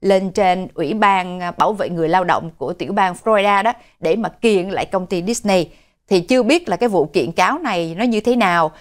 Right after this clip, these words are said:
mà bên, à, ừm, khi mà người ta đưa tin tức á, vào ngày thứ Tư người ta phỏng vấn cả hai bên thì không bên nào trả lời hết.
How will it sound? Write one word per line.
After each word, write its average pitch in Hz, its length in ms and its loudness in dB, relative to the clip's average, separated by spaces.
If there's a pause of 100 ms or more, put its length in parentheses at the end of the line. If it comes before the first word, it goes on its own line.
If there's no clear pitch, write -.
(140)
mà 170 180 -2
bên, 196 400 0
à, 180 320 0 (300)
ừm, 175 320 -2 (380)
khi 226 140 2
mà 190 140 -2
người 170 120 0
ta 185 140 0
đưa 202 140 2
tin 202 180 0
tức 330 220 -2
á, 302 160 2 (280)
vào 170 160 0
ngày 165 140 -8
thứ 262 140 -12 (100)
Tư 233 340 0
người 160 100 -10
ta 180 260 -4 (460)
phỏng 202 200 0
vấn 277 220 2
cả 294 80 -2
hai 247 240 -2
bên 208 320 2
thì 190 80 -10
không 208 200 -4
bên 190 140 -4
nào 160 160 -4
trả 156 160 0
lời 190 220 2
hết. 247 240 2